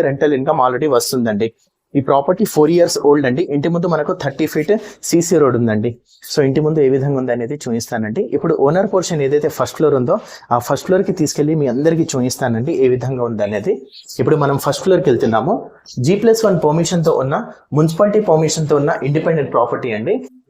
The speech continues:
So ఒక్కసారి మనము ఫస్ట్ ఫ్లోర్ కి చేరుకొని ఫస్ట్ ఫ్లోర్ ఓనర్ పోర్షన్ ఏ విధంగా ఉంది అనేది చూద్దామండి.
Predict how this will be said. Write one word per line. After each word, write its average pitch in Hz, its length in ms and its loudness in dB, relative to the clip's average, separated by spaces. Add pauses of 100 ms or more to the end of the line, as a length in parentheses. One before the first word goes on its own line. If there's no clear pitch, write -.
(920)
So - 120 -4
ఒక్కసారి 143 400 0
మనము 139 220 0 (100)
ఫస్ట్ 131 240 -2
ఫ్లోర్ 185 200 4
కి 180 140 2
చేరుకొని 160 400 2
ఫస్ట్ 147 200 -2
ఫ్లోర్ 180 180 4 (100)
ఓనర్ 180 300 2
పోర్షన్ 165 280 0
ఏ - 80 0
విధంగా 143 300 -2
ఉంది 135 160 -2
అనేది 127 200 -2 (100)
చూద్దామండి. 110 500 0